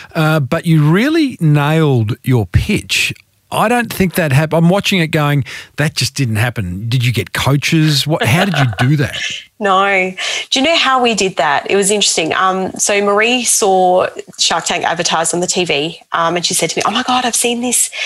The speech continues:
Speaker 2: this thing." And we'd been watching Shark Tank in the U S, um, before. So we knew what it was about. And she said, "Let's do it. You know, this is our chance." So for three months before, we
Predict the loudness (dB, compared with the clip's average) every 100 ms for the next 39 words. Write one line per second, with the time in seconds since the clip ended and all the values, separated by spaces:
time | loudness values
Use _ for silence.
0 | -6 -8 -6 -4 0 0 2 0 0 0
1 | 0 0 0 0 -2 0 0 -2 -4 -4
2 | -4 -2 0 0 -2 -2 -2 -2 -4 -4
3 | -6 -10 -8 -4 -2 -2 -4 -12 -18 -10
4 | -4 0 2 2 2 0 0 0 0 -2
5 | -2 -6 -6 -2 0 0 0 0 0 -2
6 | -2 -2 -2 0 -2 -2 0 0 -2 -2
7 | -2 -2 -2 -2 -2 -2 -2 -4 -2 -2
8 | -2 -2 -6 -10 -6 -6 -4 -2 0 0
9 | 2 0 -2 -6 -4 -4 -2 0 2 2
10 | -2 -4 _ _ -2 0 2 2 0